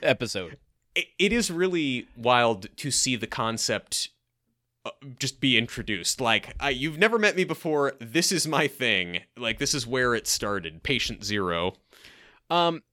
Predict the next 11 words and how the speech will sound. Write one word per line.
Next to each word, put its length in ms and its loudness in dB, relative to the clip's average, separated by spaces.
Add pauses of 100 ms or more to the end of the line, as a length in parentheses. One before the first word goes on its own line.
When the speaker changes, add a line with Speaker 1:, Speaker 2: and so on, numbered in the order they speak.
(200)
Speaker 1:
speaking 400 -2
of 80 2
which, 240 2
we, 200 -2
we 140 0
skipped 320 0
over 260 4
kind 220 0
of 80 -2
a 300 0 (480)
important 480 0